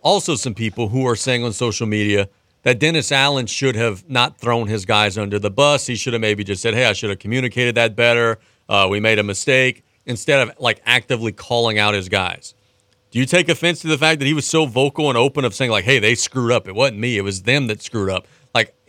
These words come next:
part of me thinks, like, you should maybe have your guys back a little bit more than what he did.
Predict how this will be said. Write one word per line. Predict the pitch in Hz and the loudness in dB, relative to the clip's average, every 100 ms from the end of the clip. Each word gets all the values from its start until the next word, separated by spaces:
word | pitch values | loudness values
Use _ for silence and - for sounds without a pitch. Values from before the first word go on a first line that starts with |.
| - - | -20 -4
part | 196 226 | 0 2
of | 196 | 2
me | 156 | 0
thinks, | 160 151 - | 0 -4 -2
like, | 123 - | -4 -4
you | 170 | -6
should | 202 | -6
maybe | 180 190 151 | -2 -2 -2
have | 131 131 | 0 0
your | 117 | 0
guys | 110 104 95 | 2 0 0
back | 101 101 92 | -4 -4 -4
a | 98 | -6
little | 95 113 120 | -2 0 0
bit | 98 104 | -2 -4
more | 98 95 | -2 -6
than | 95 92 | -6 -10
what | 92 87 | -10 -10
he | 92 | -16
did. | - | -20